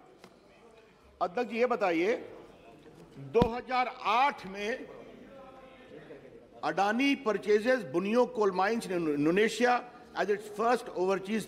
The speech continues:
purchase। दो हज़ार आठ में किसकी सरकार थी? उनकी सरकार थी, मनमोहन सिंह की सरकार थी।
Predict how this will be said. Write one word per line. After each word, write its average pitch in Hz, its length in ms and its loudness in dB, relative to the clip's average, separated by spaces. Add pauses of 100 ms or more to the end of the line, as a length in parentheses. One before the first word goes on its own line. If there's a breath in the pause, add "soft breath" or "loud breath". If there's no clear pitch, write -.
purchase। 180 520 2 (840)
दो 165 80 -2
हज़ार 175 180 2
आठ 180 280 2
में 190 100 -4
किसकी 180 240 0
सरकार 190 480 0
थी? 233 140 0 (540)
उनकी 120 240 -4
सरकार 90 360 -6
थी, 294 580 -6
मनमोहन 147 300 2
सिंह 123 160 -2
की 107 60 0
सरकार 101 340 -8
थी। - 140 -20